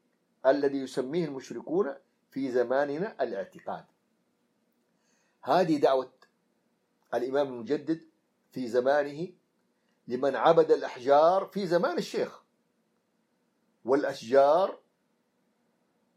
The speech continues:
والأرواح من الشياطين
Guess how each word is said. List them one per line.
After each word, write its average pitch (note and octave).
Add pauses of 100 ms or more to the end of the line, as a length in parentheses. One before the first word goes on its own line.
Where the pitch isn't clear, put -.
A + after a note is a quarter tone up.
(260)
والأرواح C3+ (300)
من C3+
الشياطين C3+